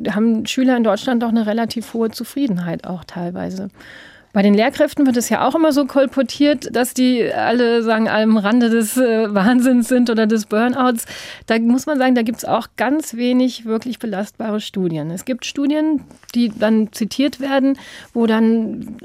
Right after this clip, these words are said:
ein Viertel der Lehrkräfte leidet unter Stress. Aber da muss man sich auch genau anschauen. Das sind oft Studien mit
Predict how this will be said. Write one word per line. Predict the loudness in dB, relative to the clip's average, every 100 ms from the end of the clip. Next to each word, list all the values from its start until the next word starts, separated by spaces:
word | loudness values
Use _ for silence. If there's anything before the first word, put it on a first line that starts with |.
| -6
ein | 0 0
Viertel | 2 0 2
der | 2
Lehrkräfte | 2 2 0 -4 -4 -2 0
leidet | 0 0 0
unter | -2 -6 -6
Stress. | -6 -2 -2 -2
Aber | -2
da | 0
muss | 0 0
man | -4
sich | -4 -6
auch | -6 -6
genau | -2 -2 0
anschauen. | -2 -4 -2 -2 -2 -4 -18 -20 -20 _
Das | -4
sind | 0 0
oft | 0 -2
Studien | -4 -2 0 2 2 0 -2 2
mit | 2 0 -6